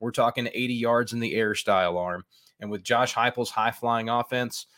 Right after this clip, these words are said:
Joe Milton's the guy that he wanted running it. So I, for one, am excited to see what Milton's gonna bring to the table. Uh, Zach Charbonnet's performance has me encouraged that, you know, m-, maybe it was Michigan's fault that Joe Milton was that bad. So we'll, we'll, we'll see what Joe Milton looks like at Tennessee this week.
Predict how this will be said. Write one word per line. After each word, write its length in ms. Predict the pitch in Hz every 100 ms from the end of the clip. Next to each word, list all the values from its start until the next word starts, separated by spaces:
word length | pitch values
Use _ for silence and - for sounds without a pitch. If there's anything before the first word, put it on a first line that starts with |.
| _ _
Joe 160 | 117 113
Milton's 320 | 113 101 117
the 80 | 110
guy 200 | 113 113
that 140 | 101
he 80 | 113
wanted 300 | 110 110 104
running 280 | 101 98 90
it. 140 | 76
So 220 | - 92
I, 120 | 98 131
for 160 | 135
one, 160 | 117 123
am 80 | 104
excited 460 | - 127 120 120
to 60 | 107
see 160 | -
what 160 | 110 95
Milton's 280 | 117 117 113
gonna 160 | 113
bring 220 | 104 120 110
to 60 |
the 80 | 92
table. 420 | - 139 160 170 - - - _
Uh, 240 | 107 110 107
Zach 240 | 110 143
Charbonnet's 460 | - 147 135 143 147
performance 480 | 143 160 156 175
has 160 | 131 120
me 140 | 131
encouraged 500 | 123 104 123 151 147
that, 180 | 110 113 - _ _ _
you 100 | 107
know, 220 | 113 156 -
m-, 200 | 120 78
maybe 240 | 123 156
it 60 | 170
was 140 | 165
Michigan's 400 | 151 202 - 175
fault 240 | - 104 85
that 80 | 78
Joe 180 | 104
Milton 300 | 98 92 -
was 120 | 85 -
that 200 | 87 78
bad. 280 | 76 67 -
So 120 | 101
we'll, 160 | 127
we'll, 320 | 135 127 156 135
we'll 140 | 180
see 160 | - 196
what 120 | 147
Joe 160 | 160
Milton 300 | 147 156 143
looks 180 | 139 147
like 200 | 156 143
at 80 | 110
Tennessee 340 | 143 135 -
this 240 | 151 147 -
week. 260 | 151 151